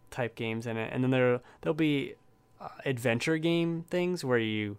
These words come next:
have to talk to these people and then, like, investigate this suitcase, and you're, like, pulling,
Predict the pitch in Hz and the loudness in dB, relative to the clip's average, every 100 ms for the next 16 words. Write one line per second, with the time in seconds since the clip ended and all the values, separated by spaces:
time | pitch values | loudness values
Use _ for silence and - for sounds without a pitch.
0 | - - - - _ - _ - 143 123 | -14 -20 -20 -20 _ -20 _ -2 -2 -2
1 | - 120 120 135 120 117 - 117 131 123 | 0 2 2 0 -4 -6 -6 -6 0 4
2 | 120 120 117 113 107 104 104 - _ _ | 4 4 2 -2 -2 -4 -8 -16 _ _
3 | _ - - - 127 120 113 120 117 - | _ -20 -14 -8 -4 -4 2 2 2 2
4 | 135 123 120 123 - 117 - - 120 - | 2 4 0 0 -4 -6 -4 -6 -6 -2
5 | 123 123 120 113 98 107 - - 131 120 | -2 -2 -2 -2 -4 -8 -12 -4 -2 2
6 | 120 117 117 | 2 2 -2